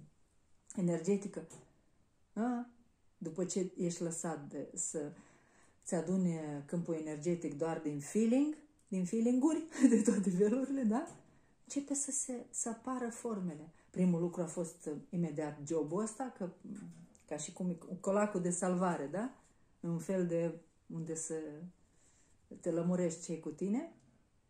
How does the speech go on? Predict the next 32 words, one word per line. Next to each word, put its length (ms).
tu 160
ți 180
l-ai, 280
uh, 240
organizat, 680
ți 140
l-ai 140
proiectat 680
și 420
asta 240
țin 280
minte, 220
da? 240
Să 180
se 180
dezvolte, 600
numai 300
asta 200
să 160
văd, 320
uh, 280
și 140
la 160
știri 400
și 160
la 100
peste 360
tot, 300
da? 300
Ei, 160
acolo 380
ești. 220